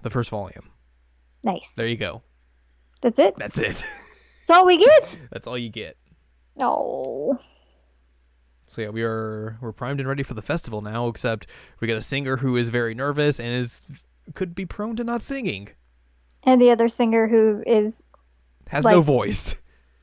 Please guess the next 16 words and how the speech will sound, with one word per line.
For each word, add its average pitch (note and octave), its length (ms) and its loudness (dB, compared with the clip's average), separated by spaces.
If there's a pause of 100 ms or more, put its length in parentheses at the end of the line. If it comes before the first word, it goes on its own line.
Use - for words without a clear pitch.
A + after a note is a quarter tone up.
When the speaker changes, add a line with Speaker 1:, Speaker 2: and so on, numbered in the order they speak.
(140)
Speaker 2:
yeah, A#3 380 4
smoker A3+ 420 2
voice. A3+ 340 2
Speaker 1:
<laughs> - 420 -12
Smoker C3+ 380 -10
voice. A2+ 320 -8
Is, A#2+ 180 -12 (160)
smar-, D3+ 440 -8
smoked D#3+ 240 -6
a C#3 60 -8
pi-, - 240 -4
a C#3+ 80 -4
carton D#3 400 -4
of C3+ 100 -8
cigarettes A2+ 420 -8
before A2+ 480 -4